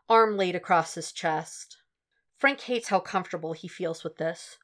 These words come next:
Last week he had started a fist fight with Red when he ruined one of his sting operations and let his target get away. Now he was cuddled up to him in bed as if things were domestic. And the thing is,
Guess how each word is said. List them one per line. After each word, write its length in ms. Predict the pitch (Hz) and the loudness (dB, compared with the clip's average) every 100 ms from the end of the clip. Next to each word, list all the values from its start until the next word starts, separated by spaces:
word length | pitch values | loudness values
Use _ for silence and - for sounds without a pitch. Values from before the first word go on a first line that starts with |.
| _ _ _ _ _ - | _ _ _ _ _ 4
Last 320 | 240 233 - | 6 6 2
week 160 | 190 180 | -10 -6
he 140 | 180 | -4
had 100 | 175 | -4
started 380 | - 196 175 165 | 0 2 2 0
a 20 | |
fist 300 | - 214 - | 0 -2 0
fight 260 | 165 160 175 | -2 -2 -4
with 160 | 170 | -2
Red 280 | 185 175 165 | 2 2 2
when 160 | 170 175 | -4 -6
he 120 | 185 | -6
ruined 300 | 190 180 175 | -4 -4 -2
one 160 | 175 | -2
of 60 | 170 | -2
his 120 | 175 | -6
sting 260 | - 190 175 | -4 -4 -2
operations 680 | 160 - 165 165 - 180 180 | -2 -2 -2 -2 -6 -8 -8
and 100 | 180 | -2
let 140 | 175 | -2
his 140 | 175 - | -2 -2
target 400 | 185 180 170 - | 2 2 0 -6
get 100 | 170 | -2
away. 380 | 165 170 180 _ _ _ _ - _ | 0 -2 -4 _ _ _ _ -20 _
Now 180 | 240 233 | 4 4
he 100 | 233 | 4
was 160 | 202 - | -4 -2
cuddled 340 | - 185 175 | 2 4 4
up 160 | 175 - | 2 0
to 80 | |
him 180 | 160 160 | -6 -4
in 120 | 170 | -4
bed 300 | 165 165 165 | 0 0 0
as 120 | 165 175 | -4 -8
if 80 | |
things 320 | - 185 175 175 | -6 -6 -4 -2
were 80 | |
domestic. 720 | 165 165 170 - - 165 - _ _ _ _ - - - | -2 -2 -4 -8 -8 -8 -10 _ _ _ _ -20 -10 0
And 140 | 233 | 2
the 60 | 233 | 2
thing 260 | 262 254 | 2 2
is, 540 | 254 190 170 185 - | 4 2 0 -8 -16